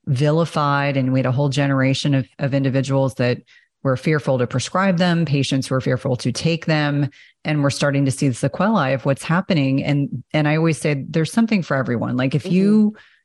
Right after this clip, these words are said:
Speaker 1: desire not to be on hormones, you know, that can be supported. And if you desire to be on hormones, that can be supported as well. And so, you know, when we talk about the sequelae of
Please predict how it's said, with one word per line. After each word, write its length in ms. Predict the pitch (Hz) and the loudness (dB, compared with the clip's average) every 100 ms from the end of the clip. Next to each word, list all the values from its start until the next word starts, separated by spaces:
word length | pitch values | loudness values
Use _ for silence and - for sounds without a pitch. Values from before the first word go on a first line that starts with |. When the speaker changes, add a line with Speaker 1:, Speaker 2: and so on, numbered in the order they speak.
| _ - | _ 0
Speaker 1:
desire 580 | 170 139 147 151 180 | 2 2 0 0 2
not 220 | 180 175 170 | 2 2 2
to 100 | 175 | 2
be 120 | 175 | 2
on 100 | 180 | 2
hormones, 560 | 180 180 180 185 175 | 2 2 2 0 0
you 80 | 208 | 2
know, 100 | 190 | 4
that 200 | 185 202 | 4 2
can 100 | 226 | 2
be 100 | 214 | 2
supported. 600 | 208 214 - 196 202 202 | 0 -4 -2 -2 0 2
And 120 | 202 | 2
if 160 | 196 - | 0 0
you 220 | 196 196 | -2 0
desire 400 | 180 190 175 180 | 0 0 2 2
to 80 | 185 | 2
be 140 | 196 | 2
on 100 | 196 | 2
hormones, 380 | 180 175 160 156 | 2 2 2 0
that 160 | 147 143 | -2 -2
can 100 | 151 | -2
be 100 | 143 | -2
supported 460 | - 127 143 131 | -4 -2 0 0
as 180 | 131 123 | 0 0
well. 300 | 156 143 135 | 0 0 0
And 180 | 131 131 | 0 -2
so, 440 | - 143 135 135 - - - - - | 0 0 0 -2 -8 -20 -20 -14 -2
you 80 | 156 | 0
know, 120 | 143 | 2
when 80 | 147 | 2
we 100 | 147 | -2
talk 360 | - 165 160 | -2 -2 0
about 380 | 165 139 139 135 | 0 0 -2 -2
the 60 | 127 | -6
sequelae 680 | - - 151 143 135 131 127 | -8 -4 -2 0 0 0 0
of 420 | 131 131 120 | 0 -2 -6